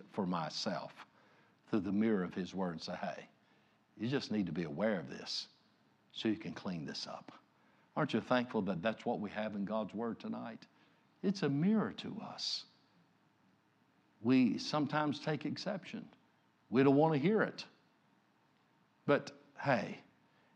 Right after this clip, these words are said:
if there's something out of order in my life, I want to know it. And if the Bible is going to show me a true reflection of not only what's going on outwardly, but especially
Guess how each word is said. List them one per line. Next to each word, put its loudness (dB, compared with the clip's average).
if 4
there's 4
something 2
out 6
of 2
order 2
in 0
my 2
life, -2
I 2
want 2
to 2
know -4
it. -14
And 2
if -4
the -4
Bible 8
is 2
going 2
to 0
show 4
me 4
a 2
true 4
reflection 2
of 0
not 4
only 6
what's 2
going 2
on 2
outwardly, 2
but -4
especially -2